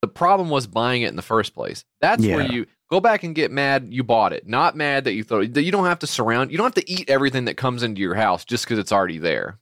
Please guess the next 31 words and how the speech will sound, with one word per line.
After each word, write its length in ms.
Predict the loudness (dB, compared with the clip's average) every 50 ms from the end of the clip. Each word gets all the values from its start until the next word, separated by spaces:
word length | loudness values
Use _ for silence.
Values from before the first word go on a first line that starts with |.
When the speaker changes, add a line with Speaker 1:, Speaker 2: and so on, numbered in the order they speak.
| _
Speaker 1:
All 80 | -2 0
right, 220 | 2 2 0 0 -2
just 160 | -6 -4 -2
don't 200 | -2 -2 -2 2
buy 180 | 2 4 4 4
it 100 | 2 0
next 220 | -4 -6 -8 -8 -8
time. 280 | -8 -8 -8 -8 -8 -8
You, 220 | -8 -8 -8 -8 -6
lesson 460 | 0 2 2 2 2 0 -4 -2 0
learned. 380 | 0 2 2 0 -2 -4 -6
You 80 | -4 -2
know, 100 | 0 0
you're 160 | 0 2 2 0
not 160 | 0 0 0
gonna 140 | -2 -4 -4
fucking 320 | 0 0 0 0 0 -4
eat 220 | -6 -6 -6 -4 0
the, 240 | 2 4 4 2 0 _ _ _ _ _ _ _ _ _ _ _ _ _ _ _ _ -6
you 80 | -2 0
know 100 | 0 2
what? 220 | 2 2 2 0 0
I 140 | -4 -6
can't 140 | -6 -8 -10
even 180 | -10 -10 -10 -12
think 180 | -12 -12 -12
of 80 | -12 -14
something. 220 | -14 -16 -14 -8
You 80 | -4 -2
know, 120 | -2 -2 -2
you, 180 | -4 -6 -10